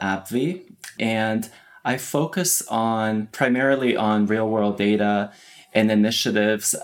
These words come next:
around innovation related to real-world data and building sort of partnerships for access to the right data sources.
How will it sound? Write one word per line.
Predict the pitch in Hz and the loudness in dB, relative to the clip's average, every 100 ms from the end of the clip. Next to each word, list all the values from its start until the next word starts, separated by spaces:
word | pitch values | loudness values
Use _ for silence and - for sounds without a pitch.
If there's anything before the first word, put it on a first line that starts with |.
| - | -6
around | 104 110 101 101 101 101 - | -2 0 2 2 2 0 0
innovation | 113 107 107 101 113 - 127 123 | 0 0 0 -2 -2 -2 0 0
related | 110 98 98 107 135 | 0 0 -2 -2 -4
to | - 131 | -6 -4
real-world | 123 120 117 113 110 | -2 0 0 -2 -2
data | 110 107 107 107 101 | -2 -2 0 0 -2
and | 110 101 | 0 0
building | 113 117 120 117 113 117 - - | 0 0 2 0 0 -4 -12 -10
sort | - 104 101 | -6 -4 -6
of | |
partnerships | - 139 139 135 135 - 117 117 117 - | 0 2 2 0 -2 0 2 2 0 -2
for | - 113 104 - | -2 0 0 0
access | 110 117 - 123 117 117 - | -4 -2 -2 0 0 -2 -4
to | 123 | -4
the | 98 107 | -4 0
right | 110 107 - | 0 -2 -2
data | 104 110 | -2 0
sources. | 123 - 120 123 135 131 135 - | -2 -2 -2 -2 -2 -4 -4 -6